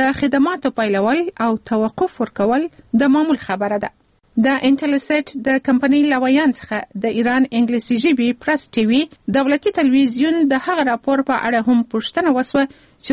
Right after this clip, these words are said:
ویلي وو، د انټلسټ کمپنۍ د امریکا په حکم په اروپا کې ګڼ شمیر ایراني دولتي چینلونه د دې لپاره بند کړي دي چې پر تهران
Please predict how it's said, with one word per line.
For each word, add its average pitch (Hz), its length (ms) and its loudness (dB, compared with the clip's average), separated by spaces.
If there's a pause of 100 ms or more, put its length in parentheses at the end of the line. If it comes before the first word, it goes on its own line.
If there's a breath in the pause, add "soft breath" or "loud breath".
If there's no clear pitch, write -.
ویلي 277 400 2
وو، 247 180 2 (520 soft breath)
د - 20 2 (240)
انټلسټ 320 680 -2
کمپنۍ 285 380 2 (140)
د 233 180 -2
امریکا 240 400 0
په 240 120 -4
حکم 214 340 -2 (300)
په - 140 -6
اروپا 202 300 0
کې 233 260 -2
ګڼ 330 120 0 (140)
شمیر 214 260 -2
ایراني 202 420 0
دولتي 196 440 -2
چینلونه 240 520 2 (380 soft breath)
د - 0 - (120)
دې 349 100 2 (100)
لپاره 214 360 -2
بند 202 200 -2
کړي 302 220 2
دي 349 140 2
چې 381 80 0 (420 soft breath)
پر 226 100 -4 (100)
تهران 208 340 0